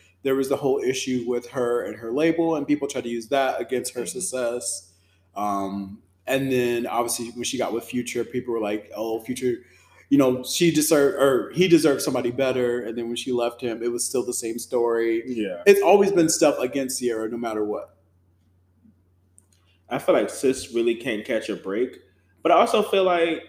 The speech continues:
Speaker 2: she's rich, she's in love, she's a mother. She, like, like, she don't give a fuck about what these people are saying about her.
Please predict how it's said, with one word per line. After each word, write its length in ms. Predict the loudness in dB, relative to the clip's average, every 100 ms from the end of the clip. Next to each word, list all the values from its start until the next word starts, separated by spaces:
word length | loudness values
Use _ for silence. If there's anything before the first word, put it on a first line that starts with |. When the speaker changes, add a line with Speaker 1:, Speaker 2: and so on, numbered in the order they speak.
| -20 _ _
Speaker 2:
she's 640 | -10 -4 -4 -4 -6 -6 0
rich, 680 | 0 0 -6 -12 -12 -20 _ _
she's 300 | -2 0 2
in 200 | 0 0
love, 560 | 0 -2 -4 -6 -8 -12 -20 _ _
she's 300 | -4 0 2
a 80 | 2
mother. 760 | 2 0 -2 0 0 0 -4 -18 _ _ _ _
She, 380 | -6 0 4 4
like, 400 | 4 0 -4 -18 -12
like, 300 | -6 -6 -6 -12
she 400 | -6 2 2 4
don't 200 | 2 2
give 100 | -4
a 60 |
fuck 220 | -4 -4 -2
about 200 | -2 -2
what 220 | -4 -4
these 180 | -8 -6
people 260 | -10 -6
are 160 | -6 -6
saying 380 | -8 -8 -6 -8
about 300 | -6 -8 -4
her. 420 | -2 -2 -6